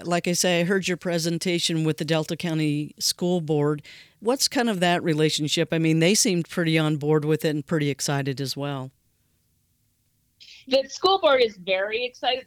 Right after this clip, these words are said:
Speaker 2: Well, so the school board, I, I served on school board for a number of years, so a good number of the members kind of know what D I is, and some of the members that are on there right now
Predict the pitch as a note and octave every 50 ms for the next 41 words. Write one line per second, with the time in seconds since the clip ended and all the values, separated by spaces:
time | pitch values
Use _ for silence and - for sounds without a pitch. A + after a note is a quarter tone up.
0 | - A#3 C#4 C#4+ C#4 A3+ - - D#4+ C#4 C#4 C#4+ - - - G4+ A4+ B4 A#4+ -
1 | E4 D4+ D4+ D4 C#4+ C#4+ - C#4 _ _ _ _ _ _ _ _ _ _ _ _
2 | _ _ _ _ _ _ _ - _ _ _ _ _ _ _ _ _ _ _ _
3 | _ _ _ _ _ F3+ E3+ - - G#3 A#3+ C#4+ - - C#4 C4 C4 A3+ A#3+ A3+
4 | A3 - - - G#3+ G#3+ G#3 G#3 G#3 G#3+ G#3 - A3+ G#3 G3+ G3 G3 G3 F#3+ F#3+
5 | F3 F3 F#3 F#3+ G3+ - - - - - - G#3+ G3+ G3+ - - - - - -
6 | G3+ G3+ - A3+ B3 A#3+ B3 A#3 A3+ A#3 A3 A3 F#3 F#3+ F#3+ F#3+ F#3+ F#3+ F#3 G3
7 | F#3+ F#3 - - _ _ _ - G#3 G3 G#3+ G#3+ G#3 G#3+ G#3 F#3+ F#3+ F#3+ G3 G#3+
8 | - - A3+ A3 A3 G#3+ G#3+ A3 A3+ A3+ A3+ A3 G#3+ F#3+ G#3 - - B3+ B3 C4
9 | B3 - A#3 A3+ A3 A3 G#3+ G#3+ G#3+ G#3 - - G3 F#3+ F#3 F#3 F#3+ F#3+ F3+ F3+
10 | F3 E3+ D#3+ F3+ F#3 F#3 F#3+ F3+